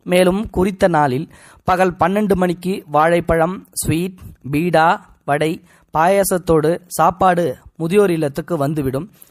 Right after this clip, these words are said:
உணவுப் பொருட்களை கொண்டு வந்த பாத்திரங்களை திரும்பவும் ஹோட்டலுக்கு கொடுக்கும்போது மிகவும் சுத்தமாக துலக்கி கொடுக்க வேண்டும் என்றும் சொன்னார். அவர் குறிப்பிட்ட அந்த ஹோட்டல் மிகவும் காஸ்ட்லியான ஹோட்டல்.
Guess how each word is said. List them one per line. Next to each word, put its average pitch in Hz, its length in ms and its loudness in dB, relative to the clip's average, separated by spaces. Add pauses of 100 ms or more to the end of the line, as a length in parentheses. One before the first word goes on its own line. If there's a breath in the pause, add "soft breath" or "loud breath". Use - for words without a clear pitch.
(140)
உணவுப் 190 360 2
பொருட்களை 190 460 -2
கொண்டு 180 300 0
வந்த 170 220 2
பாத்திரங்களை 165 640 -2
திரும்பவும் 175 600 -2
ஹோட்டலுக்கு 180 580 -2
கொடுக்கும்போது 151 760 -2 (320 loud breath)
மிகவும் 190 400 2
சுத்தமாக 185 580 0
துலக்கி 180 360 -4
கொடுக்க 165 340 -4
வேண்டும் 143 400 -2
என்றும் 135 280 -4
சொன்னார். 104 420 -6 (400 soft breath)
அவர் 190 380 0
குறிப்பிட்ட 202 640 2
அந்த 180 280 -2
ஹோட்டல் 185 360 0
மிகவும் 165 580 -2
காஸ்ட்லியான 151 540 0
ஹோட்டல். 107 380 -6